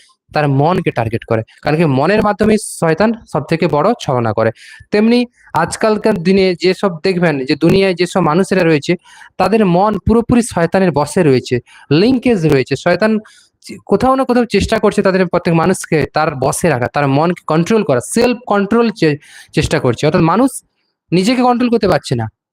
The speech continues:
out of control হয়ে যাচ্ছে, নিজের জী-, জীবনকে নিজে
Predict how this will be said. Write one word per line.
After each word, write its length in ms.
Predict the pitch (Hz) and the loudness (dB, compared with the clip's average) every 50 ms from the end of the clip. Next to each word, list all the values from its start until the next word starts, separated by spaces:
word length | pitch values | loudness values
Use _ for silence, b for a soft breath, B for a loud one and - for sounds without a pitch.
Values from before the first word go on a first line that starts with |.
| - | -2
out 200 | 151 175 214 - | 0 0 2 2
of 100 | 262 254 - - | 0 -2 0 0
control 320 | 214 214 202 220 208 180 | 0 2 2 2 2 4
হয়ে 100 | 185 160 | 2 2
যাচ্ছে, 380 | 135 143 131 - - 131 120 123 | 2 0 -4 -2 -2 -2 -2 0
নিজের 380 | 135 156 175 170 226 240 - | 0 0 2 2 2 0 0
জী-, 260 | - - 339 - 165 156 | -2 -10 -6 -4 -4 -2
জীবনকে 400 | 151 175 185 208 214 202 220 202 | -2 0 0 0 0 0 0 0
নিজে 200 | 202 202 220 | 2 2 2